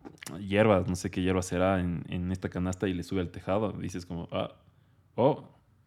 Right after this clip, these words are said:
este capítulo va a pasar algo interesante. Entonces, es como, "Mm, aquí ya se viene el, el milagro que, que sabemos todos, ¿no? Del,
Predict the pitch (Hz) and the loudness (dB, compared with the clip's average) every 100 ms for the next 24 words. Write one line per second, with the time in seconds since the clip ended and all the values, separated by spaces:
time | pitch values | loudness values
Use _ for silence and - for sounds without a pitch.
0 | _ _ 98 90 92 110 113 85 87 90 | _ _ -8 -6 -6 0 2 2 -2 -4
1 | 87 82 - 120 92 - _ _ - - | -4 -4 -2 0 0 -4 _ _ -20 -20
2 | _ _ _ 104 92 101 90 85 165 - | _ _ _ -6 -4 -4 -2 0 0 -2
3 | - _ _ - - 98 95 101 95 98 | -16 _ _ -20 -12 -10 -4 -2 -2 -2
4 | 95 98 92 90 92 87 92 95 92 98 | -2 -2 -2 -4 -6 -6 -2 0 0 0
5 | 92 92 90 76 82 - - 95 95 107 | -2 -2 -4 -4 -8 -12 -8 -4 0 0
6 | 95 87 117 90 85 87 87 | -2 -2 0 0 -2 -4 -6